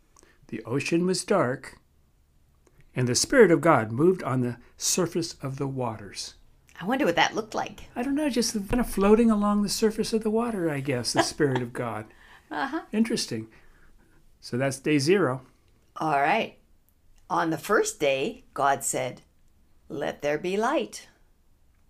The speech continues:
Speaker 2: He saw that the light was good and separated it from darkness."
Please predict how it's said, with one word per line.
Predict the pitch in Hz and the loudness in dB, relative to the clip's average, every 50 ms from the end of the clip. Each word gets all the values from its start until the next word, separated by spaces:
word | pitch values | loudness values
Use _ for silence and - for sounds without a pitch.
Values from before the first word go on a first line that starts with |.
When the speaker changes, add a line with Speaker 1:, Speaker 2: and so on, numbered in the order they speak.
| _ _ _ _ _ _ _ _ | _ _ _ _ _ _ _ _
Speaker 2:
He | - - - 165 156 139 | -20 -12 -8 -6 -6 -4
saw | 127 - - 151 147 147 190 214 220 | -4 -4 -2 -2 -2 0 0 -2 -2
that | 214 143 - - | -4 -6 -8 -8
the | - | -8
light | - 135 143 170 - - - | -6 -2 -2 -2 -2 -4 -6
was | - 151 151 - | -10 -10 -10 -10
good | - - 254 294 415 427 427 - _ _ _ - | -8 -4 -2 0 0 0 -2 -6 _ _ _ -12
and | - 143 143 - | -8 -8 -6 -4
separated | - - 269 254 - - 254 240 233 214 226 226 | -4 -2 -2 -2 -2 -4 -4 -4 -4 -2 -2 -2
it | 226 226 226 - | -4 -4 -4 -8
from | - 220 196 196 | -10 -8 -8 -6
darkness." | - - 127 110 110 - - - - - - - - - - | -4 -4 -4 -4 -4 -6 -12 -20 -18 -16 -14 -12 -10 -10 -10